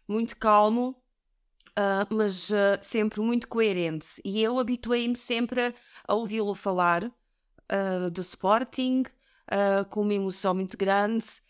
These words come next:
sempre com um grande orgulho, sempre com, com uma grande honestidade. E depois o, o círculo de amigos do meu pai também eram todos sportinguistas, portanto, com quem o meu pai se dava mais, também era. E depois, eh, vindo de uma vila pequena,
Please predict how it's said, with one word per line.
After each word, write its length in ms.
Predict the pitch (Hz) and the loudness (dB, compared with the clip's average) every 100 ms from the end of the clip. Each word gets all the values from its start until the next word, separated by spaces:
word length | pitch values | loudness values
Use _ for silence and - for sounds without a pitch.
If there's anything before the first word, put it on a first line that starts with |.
| _ - | _ -10
sempre 340 | - 202 190 | -4 -2 -2
com 180 | - 208 | -2 0
um 20 | |
grande 260 | 196 196 196 | 2 2 2
orgulho, 520 | 190 170 202 220 208 | 0 0 -2 -2 -2
sempre 300 | 214 208 190 | -2 -4 -6
com, 640 | - 196 196 190 190 185 180 - - - _ | -4 -2 -2 -2 -6 -10 -20 -20 -20 -20 _
com 100 | - | -4
uma 140 | 202 202 | -2 0
grande 260 | 196 196 | 0 0
honestidade. 880 | 190 190 190 - 208 196 196 202 214 - | 0 0 -2 -4 0 2 4 2 -2 -6
E 80 | 240 | -8
depois 340 | - 247 202 | -2 -2 0
o, 220 | 226 202 | -2 -2
o 60 | 208 | -4
círculo 640 | - 247 240 - - 214 | -4 -2 -2 -4 -4 -2
de 140 | 190 196 | -2 0
amigos 360 | 214 214 180 | 0 0 -4
do 100 | - | -4
meu 160 | 196 196 | -2 -2
pai 420 | 190 202 190 220 - - | 0 2 2 0 -8 -6
também 280 | 214 208 | -2 0
eram 280 | 202 196 202 | 0 0 0
todos 380 | 196 208 208 - - | -2 -2 -2 -6 -6
sportinguistas, 880 | - - 196 214 226 196 180 175 - | -6 -2 -2 0 0 0 -4 -6 -6
portanto, 320 | - 170 - - - | -2 -2 -4 -20 -12
com 180 | - 190 | -4 -4
quem 220 | 190 190 | -2 -2
o 60 | 185 180 | -2 -2
meu 180 | 180 | -2
pai 300 | 180 196 180 | -2 0 0
se 240 | 175 - - | 0 -6 -4
dava 360 | 175 185 175 | 0 0 0
mais, 540 | 180 202 262 285 302 - - - _ _ | 0 4 4 4 0 -4 -10 -20 _ _
também 340 | - 220 220 190 | -4 0 0 0
era. 140 | 165 | -2
E 40 | 170 | -4
depois, 360 | - 180 - | -4 -6 -4
eh, 80 | 175 | -4
vindo 420 | 180 170 196 180 185 | -4 -4 -4 -2 -4
de 100 | 185 | -2
uma 240 | 185 180 | 0 0
vila 380 | 170 185 170 170 | 0 -4 -2 -2
pequena, 640 | 170 - 208 196 220 240 | -4 -6 -2 2 2 2